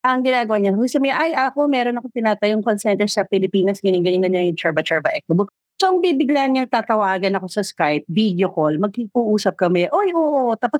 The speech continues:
ano ba problema?" Ganyan, ganyan. So, magtatanong sila, "Ah, okay, sige, ganito yung solusyon dyan eh. Kung gusto mo, usap tayo."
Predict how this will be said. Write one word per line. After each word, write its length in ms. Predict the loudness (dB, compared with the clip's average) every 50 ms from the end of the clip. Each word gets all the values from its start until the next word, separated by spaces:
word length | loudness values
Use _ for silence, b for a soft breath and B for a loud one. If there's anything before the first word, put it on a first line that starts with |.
| 0
ano 80 | 0 0
ba 160 | 0 0 0
problema?" 640 | -2 -2 0 0 0 0 0 -2 -2 -2 -2 -4 -6 -8 _ _
Ganyan, 400 | -10 -10 -10 -6 -2 -2 -2 0
ganyan. 320 | 0 0 2 2 2 0 -2 _ _ _ _ _ 0
So, 80 | 0 0
magtatanong 560 | 0 0 0 -2 0 0 0 0 0 0 0
sila, 240 | 0 0 0 0 0
"Ah, 240 | 0 -2 -2 -4
okay, 240 | -4 _ 0 0 0
sige, 320 | 0 -2 -2 -2 0 -2 -2 -2
ganito 320 | -2 -2 -2 -2 -2 0 -2
yung 240 | 0 0 0 -2
solusyon 480 | -2 -2 -2 -2 -2 -2 0 0 0 0
dyan 240 | 0 0 0 0 0 -2
eh. 140 | -2 -2 -4 -6 -8 _ _ _ _ _ _ _
Kung 160 | -2 0 0
gusto 160 | 0 0 0
mo, 80 | 0 0
usap 240 | 0 -2 -4 -4
tayo." 480 | _ -2 -2 -2 -4 -6 -8 -12 -16 -18